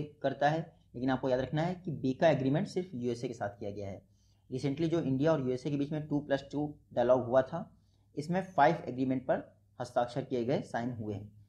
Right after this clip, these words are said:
ये टू प्लस टू मतलब देखिए, इसमें डिफेंस मिनिस्टर और फॉरेन मिनिस्टर पार्टिसिपेट करते हैं।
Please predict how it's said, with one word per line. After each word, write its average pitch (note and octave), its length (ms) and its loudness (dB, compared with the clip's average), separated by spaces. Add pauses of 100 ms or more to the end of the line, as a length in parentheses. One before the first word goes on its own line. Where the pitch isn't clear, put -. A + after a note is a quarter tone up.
(280)
ये E3+ 80 6
टू F#3+ 160 0
प्लस F#3+ 220 2
टू G3 140 0
मतलब F#3+ 400 2 (200)
देखिए, D3 220 0
इसमें E3 180 -2
डिफेंस D3+ 240 0
मिनिस्टर E3 380 0 (360)
और D3+ 180 4 (520)
फॉरेन C#3 200 4
मिनिस्टर A#2+ 440 -4
पार्टिसिपेट A#2+ 380 0
करते G#2+ 220 -8
हैं। G#2+ 300 -10